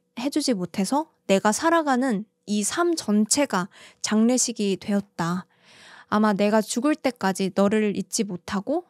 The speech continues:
슬픈 마음으로 살게 될 것 같다."라고 하는 그런 내용이 담겨 있습니다. 슬프죠? 네, 그만큼 슬프고 많은 생각을 들게 하고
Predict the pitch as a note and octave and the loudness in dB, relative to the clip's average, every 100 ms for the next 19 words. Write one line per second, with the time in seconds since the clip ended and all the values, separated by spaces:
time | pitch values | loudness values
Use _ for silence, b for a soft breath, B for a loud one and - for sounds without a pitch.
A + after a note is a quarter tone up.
0 | _ - F4 E4+ - D#4 G3+ F#3+ G3 G3 | _ -4 -2 -2 -2 0 2 2 0 0
1 | F#3+ F3 F#3 G#3+ B3+ - D4 C#4 A#3 F#3+ | -2 -4 -4 -4 -6 -4 -2 -2 -4 -4
2 | - F#3+ F3 - F3 - - - - - | -6 -8 -8 -6 -8 -8 -18 -20 -20 -14
3 | - F#3 G#3 A#3+ A3 G#3+ G3 G3 F#3 - | -10 -6 -4 -2 -2 -2 -4 -6 -6 -6
4 | - A#3+ A#3+ A3+ A3 A#3 B3 G3 - G#3+ | 0 2 2 -2 0 2 2 0 -2 -6
5 | F#3+ F#3+ F#3+ F3+ E3 - _ _ _ - | -4 -4 -4 -4 -8 -14 _ _ _ -8
6 | D4 - - - A3 A3 b b b b | -6 -6 -6 0 2 0 b b b b
7 | F#3 F#3 G3 - A#3 B3+ B3+ A#3+ - E4 | -6 -6 -6 -2 0 0 -2 -2 0 0
8 | E4 C#4 D4+ D4+ G#3 b b b b b | -2 -2 2 2 2 b b b b b
9 | - G3+ A#3+ B3+ B3+ D#4 D#4+ D#4 C#4+ C#4 | 0 2 2 2 0 0 2 2 2 0
10 | - A3 A3 A3 A3 A3 A3 A3 A3 C4 | 0 0 2 2 2 2 0 0 0 -2
11 | C#4+ A3 | -2 -4